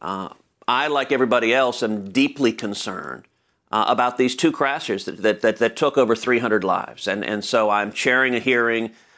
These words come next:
uh, this week with, with the acting head of the F-, F A A and, and the relevant government officials to inquire really what went on here, what we knew, when did we know it,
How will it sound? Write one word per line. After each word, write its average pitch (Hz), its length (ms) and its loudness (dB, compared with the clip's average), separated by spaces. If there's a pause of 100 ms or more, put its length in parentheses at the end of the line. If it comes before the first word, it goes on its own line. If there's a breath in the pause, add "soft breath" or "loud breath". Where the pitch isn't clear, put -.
(140 soft breath)
uh, 104 240 2
this 120 280 0
week 123 320 2
with, 104 260 0
with 101 180 -2
the 92 140 0
acting 113 340 -4
head 123 160 2
of 107 100 2
the 107 160 2
F-, - 220 -4 (100)
F 110 340 -2
A 107 180 4
A 123 300 0
and, 104 160 -2
and 98 180 -4
the 95 60 -4
relevant 120 500 0 (480 soft breath)
government 139 440 0
officials 131 560 0
to 151 140 -2
inquire 190 480 0
really 156 200 2
what 143 340 2
went 165 180 2
on 139 220 2
here, 82 220 -4
what 120 300 0
we 170 140 4
knew, 127 360 2
when 127 360 0
did 160 140 4
we 147 160 2
know 92 260 0
it, 98 180 -6